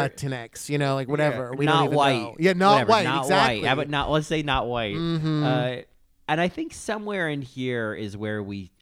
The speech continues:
Speaker 2: uh, we see Peter Gallagher as Jonathan.
Speaker 1: Oh, tell me your thoughts on him. Do you
Speaker 2: I
Speaker 1: love
Speaker 2: mean,
Speaker 1: him?
Speaker 2: he's, I feel like he plays the same role
Speaker 1: Yes.
Speaker 2: in every fucking movie.
Speaker 1: Yes.
Speaker 2: And that's fine, but I feel like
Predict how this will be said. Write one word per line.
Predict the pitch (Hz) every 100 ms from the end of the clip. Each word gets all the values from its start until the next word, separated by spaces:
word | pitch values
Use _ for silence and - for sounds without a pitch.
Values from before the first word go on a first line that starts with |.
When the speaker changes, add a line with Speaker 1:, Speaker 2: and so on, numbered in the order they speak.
| 85
Speaker 2:
uh, |
we | 101 107 98
see | - - 107 104 -
Peter | - 147 123
Gallagher | - 92 90 87 90
as | 87 85 82
Jonathan. | - - 92 95 95 - 113
Speaker 1:
Oh, | 120 120 113
tell | 110 147
me | 151
your | 123
thoughts | - 120 117 110
on | 101
him. | 92 92 98
Do | 104 160
you |
Speaker 2:
I | 185
Speaker 1:
love | 170 180
Speaker 2:
mean, | 214
Speaker 1:
him? | 208
Speaker 2:
he's, | 208 214 _ _ _ _ -
I | 214
feel | 220 - 247 254
like | 226 -
he | 139 170
plays | - 147 117
the | 113
same | 104 - 143 156 175
role | 156 139 131 123
Speaker 1:
Yes. | 135 120 107
Speaker 2:
in |
every | 110 110 123 127
fucking | - 113 - 113
movie. | 95 92 87 90 85
Speaker 1:
Yes. | 143 135 - - -
Speaker 2:
And | 139 147
that's | 165 202 - - - _ _ _ _ _
fine, | 202 220 107 90 85 87 95 - _ _
but | 139 139
I | 123 127 127
feel | - - 143 156
like | 143 117 -